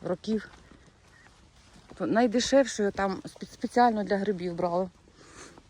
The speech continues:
Легкий. Отут все, тут, мабуть, було багато масляків, бо навіть он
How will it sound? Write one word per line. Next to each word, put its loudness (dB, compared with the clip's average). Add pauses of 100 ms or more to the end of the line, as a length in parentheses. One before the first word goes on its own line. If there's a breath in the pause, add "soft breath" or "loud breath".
(1080)
Легкий. 0 (1400 loud breath)
Отут -10
все, -8
тут, -12
мабуть, -4
було -4
багато -4 (560 loud breath)
масляків, -8
бо -4
навіть -4
он 0